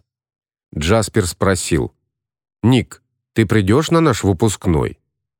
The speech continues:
Джаспер в этом году перешёл из второго класса в третий, а Дейзи из детского сада в первый класс. «Не пропущу ни за что на свете»,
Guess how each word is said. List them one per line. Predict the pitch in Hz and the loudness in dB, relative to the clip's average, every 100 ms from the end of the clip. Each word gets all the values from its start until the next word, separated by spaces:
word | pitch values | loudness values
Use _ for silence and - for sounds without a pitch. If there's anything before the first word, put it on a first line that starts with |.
| _ _ _ - | _ _ _ -10
Джаспер | 71 87 95 - 87 | -2 0 0 0 0
в | 85 | 0
этом | 73 85 | 0 0
году | 82 82 90 | 0 0 0
перешёл | 92 82 - 90 85 | 0 -2 0 0 0
из | - | -2
второго | - 85 85 85 | -2 0 2 0
класса | - 90 82 - 82 | 0 0 0 -2 -6
в | - | -4
третий, | - 95 73 - - - _ _ _ _ | 0 0 0 -4 -10 -12 _ _ _ _
а | - 82 | -4 -2
Дейзи | 71 87 107 101 71 78 78 | 0 2 2 0 0 0 -2
из | 82 78 | -2 -2
детского | 76 76 - 76 76 | -2 -4 -4 -4 -2
сада | - 90 80 76 | 0 0 0 -4
в | - | -2
первый | 85 76 80 | -2 0 -2
класс. | - 73 60 - - _ _ _ _ _ _ _ _ _ _ | 0 -2 -4 -8 -16 _ _ _ _ _ _ _ _ _ _
«Не | - 107 120 | 0 2 4
пропущу | 117 101 113 - - 117 | 0 0 0 0 0 2
ни | 107 101 123 | 4 4 2
за | 98 110 | 2 0
что | 98 - - 107 | -2 -2 2 2
на | 95 | 2
свете», | 87 87 82 67 - - | 0 0 0 -2 -4 -8